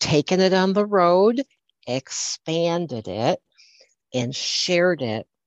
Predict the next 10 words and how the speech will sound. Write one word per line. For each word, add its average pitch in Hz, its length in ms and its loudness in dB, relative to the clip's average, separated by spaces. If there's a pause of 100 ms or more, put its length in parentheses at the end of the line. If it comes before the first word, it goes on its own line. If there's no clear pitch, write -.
with 131 160 -2 (240)
everybody 190 680 2
else 127 680 -4
that - 140 -2
wants 135 500 -8
wisdom. 185 540 -6 (1500)
And 131 300 -4
they 165 200 2
advanced 170 600 -4
themselves 196 880 -8